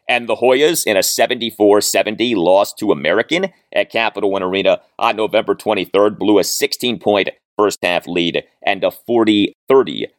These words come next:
halftime lead. The Hoyas this season cannot hold on to a significant lead to save their lives.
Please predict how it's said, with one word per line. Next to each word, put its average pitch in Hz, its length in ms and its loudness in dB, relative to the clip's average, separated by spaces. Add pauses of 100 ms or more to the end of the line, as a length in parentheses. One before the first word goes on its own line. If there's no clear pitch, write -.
(120)
halftime 85 560 -4
lead. 69 380 -6
The 98 140 2
Hoyas 226 640 2
this 143 280 0
season 156 480 0
cannot 123 500 -4
hold 147 280 2
on 143 200 0
to 107 120 -4
a 117 80 -2
significant 117 720 -2
lead 113 320 2 (420)
to 139 120 2
save 160 300 2
their 147 160 2
lives. - 680 -4